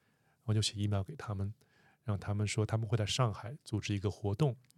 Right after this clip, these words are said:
那有时间的话你可以来上海。但我人在上海，我说我在上海，他说，“那你可以明天来我们这里会场，在长宁的龙之梦万丽酒店。”我，那我就去了。而且很巧，又是很巧的事情，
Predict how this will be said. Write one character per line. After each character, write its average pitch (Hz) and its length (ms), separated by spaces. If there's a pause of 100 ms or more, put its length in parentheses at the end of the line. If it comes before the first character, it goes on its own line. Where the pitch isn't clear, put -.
那 101 100
有 95 100
时 113 140
间 123 100
的 123 80
话 107 140
你 104 140
可 104 160
以 98 40
来 90 300 (140)
上 104 320
海。 110 280
但 131 120
我 98 120
人 113 140
在 151 100
上 131 160
海， 92 60
我 92 80
说 101 160
我 - 20
在 107 80
上 117 140
海， 95 80
他 95 80
说 123 220 (340)
，“那 165 100
你 127 80
可 117 140
以 - 20
明 107 140
天 113 160
来 104 100
我 95 140
们 92 160
这 104 100
里 110 140 (240)
会 117 180
场， - 220 (380)
在 98 400 (100)
长 104 340
宁 101 120
的 98 80
龙 98 180
之 110 140
梦 107 120
万 110 160
丽 98 200 (500)
酒 95 180
店。” - 220
我， 98 140
那 104 100
我 98 80
就 98 140
去 - 220
了。 - 120 (640)
而 156 120
且 151 100
很 180 320
巧， - 240
又 220 80
是 - 100
很 139 200
巧 95 180
的 85 100
事 - 180
情， - 200